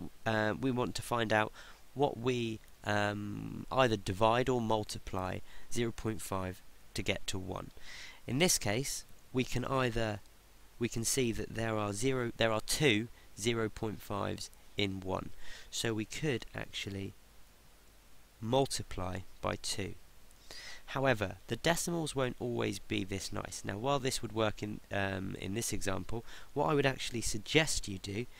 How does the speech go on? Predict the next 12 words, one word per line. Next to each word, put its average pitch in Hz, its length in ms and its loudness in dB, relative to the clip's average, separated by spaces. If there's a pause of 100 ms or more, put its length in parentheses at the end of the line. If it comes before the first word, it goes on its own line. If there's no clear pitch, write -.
(420)
is, 98 300 -6
if - 220 -8
I 95 360 -4 (120)
rub 107 280 -2
this 101 220 -4
one 98 140 -6
out, 113 180 -6 (2250)
is 131 300 2 (380)
if - 220 -4
you 165 140 4
actually 143 540 0
divide 120 680 6